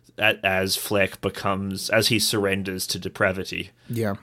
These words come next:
Speaker 1: Um, Gary Glitter's, like, inspirational pop theme is actually probably quite a good bit to set
Speaker 2: Yeah,
Speaker 1: it to.
Speaker 2: maybe. The disappointment that
Speaker 1: "I've
Speaker 2: I had with
Speaker 1: become a
Speaker 2: that
Speaker 1: monster"
Speaker 2: scene
Speaker 1: kind of
Speaker 2: is
Speaker 1: thing.
Speaker 2: that it,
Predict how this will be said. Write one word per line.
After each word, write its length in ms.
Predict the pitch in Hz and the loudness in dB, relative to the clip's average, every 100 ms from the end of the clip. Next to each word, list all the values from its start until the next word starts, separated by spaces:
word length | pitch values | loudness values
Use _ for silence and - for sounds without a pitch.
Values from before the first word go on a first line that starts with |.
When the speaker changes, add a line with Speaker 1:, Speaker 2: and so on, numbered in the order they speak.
| - | 0
Speaker 1:
Um, 400 | 98 95 98 95 | 2 2 0 -2
Gary 320 | - 101 101 | 2 4 4
Glitter's, 720 | 95 98 98 101 95 - - - _ _ _ _ _ _ - - | 2 0 0 0 0 -2 -4 -6 _ _ _ _ _ _ -20 -4
like, 420 | 107 101 101 - _ - | 0 2 0 -8 _ -8
inspirational 800 | 104 95 - 101 98 98 101 95 | -4 -2 0 2 4 2 0 -2
pop 360 | 92 - 101 - - _ | -2 0 0 0 -20 _
theme 420 | - 101 101 104 | -4 -2 0 0
is 100 | 101 | 0
actually 280 | 107 - 113 | 0 0 -2
probably 200 | 110 117 | -2 -4
quite 240 | - 120 | 2 2
a 40 | 107 | 2
good 360 | - 107 107 | -2 -2 0
bit 180 | 120 120 | 0 -2
to 180 | - 110 - - | -2 -8 -8 -6
set 180 | 143 135 | 4 8
Speaker 2:
Yeah, 140 | 202 | 8
Speaker 1:
it 40 | 208 | 8
to. 180 | 92 98 - - | 4 -4 -8 -2
Speaker 2:
maybe. 640 | 131 139 147 147 147 135 - | 6 8 8 6 4 -4 -6
The 120 | - 139 | 2 6
disappointment 640 | 180 160 165 156 139 110 | 8 6 6 6 8 8
that 80 | 113 | 10
Speaker 1:
"I've 100 | 127 | 8
Speaker 2:
I 20 | |
had 240 | 123 131 | 8 8
with 120 | 127 | 6
Speaker 1:
become 40 | 104 | 6
a 40 | |
Speaker 2:
that 160 | 113 104 | 6 6
Speaker 1:
monster" 200 | 113 117 | 4 6
Speaker 2:
scene 360 | 120 117 117 117 | 6 6 4 2
Speaker 1:
kind 140 | 113 | 2
of 40 | 110 | 2
Speaker 2:
is 100 | - | 2
Speaker 1:
thing. 100 | 107 | 2
Speaker 2:
that 100 | 107 | 4
it, 140 | 107 | 2